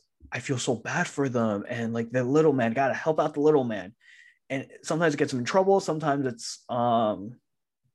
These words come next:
he pulls something out of his ass and wins a lawsuit kind of thing. And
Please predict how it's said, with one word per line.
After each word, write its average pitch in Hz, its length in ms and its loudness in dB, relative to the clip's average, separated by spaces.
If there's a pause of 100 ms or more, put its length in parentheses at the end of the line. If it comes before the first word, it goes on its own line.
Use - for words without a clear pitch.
(220)
he 143 80 2
pulls - 260 2
something 131 280 0
out 123 140 4
of 113 40 -2
his 113 140 -4
ass 135 440 2 (360)
and 127 120 -2
wins 123 200 0
a 110 40 0
lawsuit 107 380 0
kind 98 140 -8
of 87 100 -10
thing. 76 200 -12 (1080)
And 160 320 2